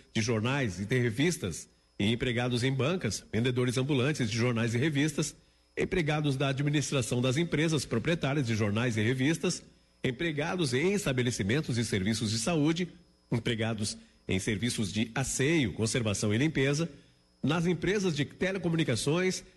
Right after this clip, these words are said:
teleoperador, call centers, telemarketing, call centers, operadores de voip, que é voz sobre identificação e protocolo, T V a cabo e similares, e também empregadores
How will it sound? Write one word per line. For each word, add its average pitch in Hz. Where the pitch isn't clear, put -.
teleoperador, 151
call 110
centers, 135
telemarketing, 123
call 110
centers, 139
operadores 131
de 110
voip, 127
que -
é 101
voz 113
sobre 107
identificação 113
e 113
protocolo, 139
T 147
V 123
a 123
cabo 156
e 120
similares, 147
e 180
também 165
empregadores 156